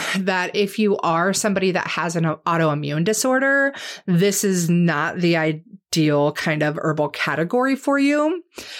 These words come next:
Sometimes what can happen with immune stimulating herbs in an autoimmune disorder is it's going to cause those immune cells to attack each, each other even more. Now, that doesn't mean that's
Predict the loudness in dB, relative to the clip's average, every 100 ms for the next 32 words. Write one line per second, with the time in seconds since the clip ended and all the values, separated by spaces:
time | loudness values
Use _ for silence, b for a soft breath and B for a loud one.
0 | B B B -8 -4 -2 0 0 0 0
1 | -2 0 -2 -2 -2 -2 -2 0 0 0
2 | 0 0 0 2 2 0 2 2 2 0
3 | 0 0 0 2 0 -2 0 0 0 0
4 | 0 0 0 0 0 0 0 0 2 0
5 | 0 0 2 2 0 0 0 2 2 0
6 | -4 -4 -2 -2 -2 -2 0 -2 0 0
7 | 0 0 0 2 0 -2 -2 0 -2 0
8 | 2 2 0 0 0 0 0 -2 -4 -6
9 | -6 -8 -4 -2 0 0 0 0 0 -2
10 | 0 0 0 -2 B B B B B -2
11 | 0 0 0 0 0 0 0 -2